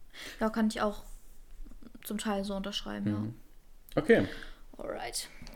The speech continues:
Speaker 1: Next point bei mir. Ähm, den einen streichen war das nämlich das mit den Kapseln, das haben wir ja schon vorhin so
Speaker 2: Mhm.
Speaker 1: angerissen. Das ist auch so ein Trend geworden, ist einfach Millionen von Kapseln zu schlucken, wenn ich mir
Speaker 2: <laughs>
Speaker 1: auf Instagram guck,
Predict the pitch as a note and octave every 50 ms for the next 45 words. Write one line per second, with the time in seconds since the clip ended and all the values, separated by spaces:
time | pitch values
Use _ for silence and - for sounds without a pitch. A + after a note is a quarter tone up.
0 | - - - - - A#3+ A#3 A#3 A3+ A#3+ A#3+ - - - - B3 A#3 A#3+ A#3+ A#3+
1 | A#3 A#3 A#3+ C#4 D4+ D#4 D#4+ F4 F#4 - - - B3 B3 A#3+ A#3+ A#3+ B3 A#3+ B3+
2 | A3+ - - D#4 E4+ - - - A#3 C4 B3+ B3 A3+ A3+ A3 A3 - A3 A3 A3
3 | A3+ A3 - G#3+ G3+ G3+ G3+ - A3+ A3+ - - G#3 G3 F#3+ G3+ - G#3+ F#3+ F#3+
4 | F#3+ G3 - G3+ F#3+ F#3+ - G3 F#3 F#3 F#3 F#3 - F3+ F3+ - - F#3 G3 A2+
5 | A#2 C#3+ F3 A#3+ C4 - C4+ - - - - - - - - F3+ E3+ - F#3+ -
6 | G3+ - - G#3 G3+ G3 F#3+ F3+ F3+ F3+ - F#3 F3+ F3+ F#3 G3 F#3+ - - A3+
7 | A#3 A#3 A3+ A#3+ A#3+ A3+ A3+ A3+ A#3+ A3+ B3+ - C4+ A#3 - - A#3+ A3 A3 A#3
8 | B3+ A#3+ - C4 B3 A#3 A#3 A3+ A3 C3+ B3 A#3 A#3 - C3 A#2+ - - - -
9 | A#3 A3 - A3 G#3 G#3+ A3 A3 - - A#3+ A3+